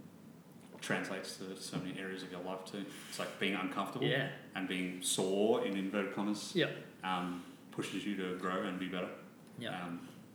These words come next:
Speaker 1: sorry to get wanky again.
Speaker 2: <laughs> No,
Speaker 1: But it's
Speaker 2: we
Speaker 1: true. It's like,
Speaker 2: Yeah.
Speaker 1: unless you're uncomfortable
Speaker 2: Exactly.
Speaker 1: in what you're doing, you probably
Speaker 2: You're
Speaker 1: at
Speaker 2: not,
Speaker 1: least,
Speaker 2: yeah.
Speaker 1: um,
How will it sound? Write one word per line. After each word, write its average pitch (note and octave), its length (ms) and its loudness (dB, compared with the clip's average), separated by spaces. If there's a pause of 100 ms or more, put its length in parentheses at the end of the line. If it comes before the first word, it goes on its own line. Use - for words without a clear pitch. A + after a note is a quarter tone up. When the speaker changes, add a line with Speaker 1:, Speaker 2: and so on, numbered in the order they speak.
(260)
Speaker 1:
sorry G2+ 300 -8
to G2+ 40 -10
get G#2+ 220 -6
wanky G#2+ 380 -2
again. F3 840 10
Speaker 2:
<laughs> - 0 -
No, F3 240 12
Speaker 1:
But E3 100 12
it's F3+ 100 12
Speaker 2:
we F3+ 60 10
Speaker 1:
true. A#3+ 160 12
It's - 160 12
like, C3+ 140 12
Speaker 2:
Yeah. C#3+ 120 12
Speaker 1:
unless C#3+ 220 12
you're C3 120 12
uncomfortable A2+ 720 8
Speaker 2:
Exactly. A#2+ 320 4
Speaker 1:
in A2+ 60 10
what A2+ 100 8
you're G#2 80 4
doing, G2+ 320 6
you G2 80 4
probably G2+ 640 2 (1400)
Speaker 2:
You're B2 100 2
Speaker 1:
at C3+ 40 6
Speaker 2:
not, C#3+ 120 8
Speaker 1:
least, C#3+ 240 12
Speaker 2:
yeah. - 200 6
Speaker 1:
um, G#2+ 400 8